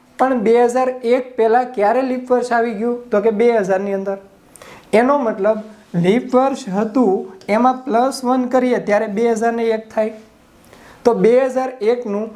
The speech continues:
સમાન કેલેન્ડર હવે પછી ક્યારે જોવા મળે? ત્યારે આપણે શું કરવાનું થશે? તો પ્લસ છ કરવાના થાય. બે હજાર ને એકના વર્ષમાં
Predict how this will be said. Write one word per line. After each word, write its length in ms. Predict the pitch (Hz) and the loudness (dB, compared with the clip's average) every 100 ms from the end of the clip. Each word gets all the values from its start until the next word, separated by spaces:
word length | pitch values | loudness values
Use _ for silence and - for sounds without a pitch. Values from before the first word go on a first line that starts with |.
| - | -14
સમાન 520 | - - 208 240 269 269 | -6 0 2 2 0 -4
કેલેન્ડર 540 | 262 262 262 269 254 | -4 -2 -2 -2 -2
હવે 280 | 180 190 247 | -2 0 2
પછી 320 | 247 247 247 | 0 -2 -2
ક્યારે 300 | 240 240 233 | 0 0 0
જોવા 240 | 220 220 | 0 0
મળે? 220 | 220 214 220 226 | 0 -2 -2 -2
ત્યારે 220 | - 196 226 | 0 2 2
આપણે 300 | 226 220 233 | 0 -4 -6
શું 160 | 233 | -6
કરવાનું 400 | 226 220 220 220 | -2 2 2 -2
થશે? 320 | 214 208 220 | -6 -6 -4
તો 120 | 214 214 | -4 -4
પ્લસ 460 | 214 190 220 214 - | 0 0 2 -2 -10
છ 140 | - 202 208 | -6 -2 -2
કરવાના 400 | 208 202 208 202 | -2 -2 -2 -4
થાય. 240 | 202 196 214 - - - - | -4 -6 -8 -16 -20 -20 0
બે 280 | 165 226 254 | 4 6 4
હજાર 220 | 247 254 | 0 -2
ને 140 | 240 254 | -2 -6
એકના 520 | - 196 214 240 240 | -4 -6 -2 0 0
વર્ષમાં 500 | 196 170 - 175 | 0 -4 -6 -8